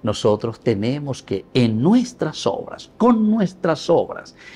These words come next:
en la realidad de nuestra vida, tenemos que reflejar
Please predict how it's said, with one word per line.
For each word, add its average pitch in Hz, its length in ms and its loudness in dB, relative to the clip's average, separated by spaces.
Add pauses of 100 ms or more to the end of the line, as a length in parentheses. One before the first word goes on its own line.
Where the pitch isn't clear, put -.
(140)
en 139 200 6
la 139 140 6
realidad 131 520 2
de 147 80 0
nuestra 120 300 0
vida, 151 300 2
tenemos 120 400 0
que 117 100 0
reflejar 135 640 0